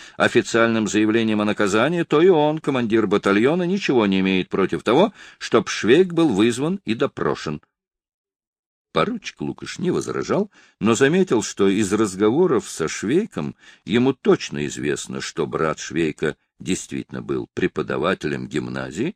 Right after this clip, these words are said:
и офицером запаса. Подпоручик Дуб замялся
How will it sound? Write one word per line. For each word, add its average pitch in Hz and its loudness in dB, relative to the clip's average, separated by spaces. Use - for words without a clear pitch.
и 87 0
офицером 62 -8
запаса. - -10
Подпоручик 69 -6
Дуб 65 -10
замялся 65 -8